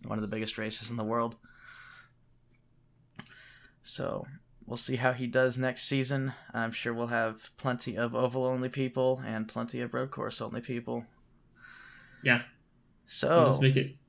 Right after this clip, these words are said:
Speaker 2: that much more fun to try to keep track of the names for each race.
Speaker 1: Of course. <laughs> Um,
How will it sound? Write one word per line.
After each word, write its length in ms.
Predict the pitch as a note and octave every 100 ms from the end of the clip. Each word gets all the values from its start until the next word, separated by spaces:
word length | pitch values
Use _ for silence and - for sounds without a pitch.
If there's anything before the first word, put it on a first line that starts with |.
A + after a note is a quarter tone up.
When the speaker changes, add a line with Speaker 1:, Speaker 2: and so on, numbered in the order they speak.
| _ -
Speaker 2:
that 200 | C#3 C#3
much 200 | C#3 C3+
more 140 | C#3
fun 240 | - C3 A2
to 60 |
try 140 | G2+ A#2+
to 80 | -
keep 200 | A#2+ A#2
track 260 | - A2
of 60 | A#2+
the 60 | A2
names 360 | A2 G#2+ G#2+
for 140 | - A#2
each 180 | G#2+
race. 340 | A2 A#2 - - - _
Speaker 1:
Of 100 | -
course. 420 | - D#2 - - - -
<laughs> 460 | D3 - C#3 - C#3 - _ _ - _ - - - - -
Um, 540 | A#2 A2+ A2 F#2+ A#2